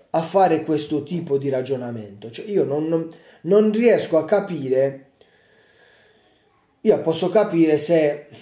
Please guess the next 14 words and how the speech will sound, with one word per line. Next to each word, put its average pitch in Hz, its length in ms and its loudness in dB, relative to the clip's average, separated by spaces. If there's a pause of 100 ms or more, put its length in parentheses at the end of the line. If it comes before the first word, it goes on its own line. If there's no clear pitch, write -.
Bayern 180 480 2
Monaco 147 560 2
dice, 156 340 -2
"Oh, 143 180 0
quello 160 280 2
sta 196 200 2
a 202 100 2
zero, 156 720 2
gli 151 200 -8
diamo 156 320 2
sette 160 360 0
milioni 175 360 2
di 185 120 2
euro, 123 320 0